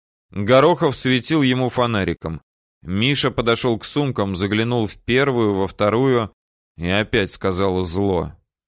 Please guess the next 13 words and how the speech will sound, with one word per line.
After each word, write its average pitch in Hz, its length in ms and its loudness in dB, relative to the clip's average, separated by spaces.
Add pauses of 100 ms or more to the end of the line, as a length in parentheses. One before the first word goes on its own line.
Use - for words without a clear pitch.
(280)
«Наши. 95 840 -4 (800)
Всё 104 300 -2
вроде 95 340 -2
на 95 160 -2
месте». 92 680 -6 (1400)
Только 117 340 0
тут 143 380 -2
Горохов 107 580 0
понял, 113 400 0
почему 117 400 -2
он 113 160 0
опять 113 340 0
злится. 92 680 -2